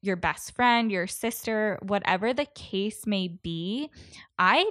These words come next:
deal with that in my own life. My boyfriend, he, like, hardly eats.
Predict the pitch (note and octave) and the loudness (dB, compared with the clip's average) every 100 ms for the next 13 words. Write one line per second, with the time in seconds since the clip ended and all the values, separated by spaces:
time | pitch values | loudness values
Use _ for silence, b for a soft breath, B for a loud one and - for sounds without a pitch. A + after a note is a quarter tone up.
0 | C#4+ - F#3+ A3+ A#3+ G#3 F#3+ G3+ G3 F3 | -2 -2 2 2 2 2 2 4 4 4
1 | F3+ F#3 F3+ F3+ F#3 F3+ C#3 - - - | 2 0 -2 -2 -2 -2 -4 -8 -12 -12
2 | - F#3+ F#3+ F#4 F#4+ A#3 _ F#3 F#3 G#3+ | 0 2 2 0 -2 -6 _ 0 0 0
3 | - A#3+ B3+ D4 B B B B - A#3+ | 2 4 4 0 B B B B -4 0
4 | D4 D#4+ E4 - - _ _ _ _ - | 4 4 2 -10 -20 _ _ _ _ 0
5 | G#3+ F#3+ F#3+ - - - - - | 2 2 -2 -6 -10 -12 -16 -10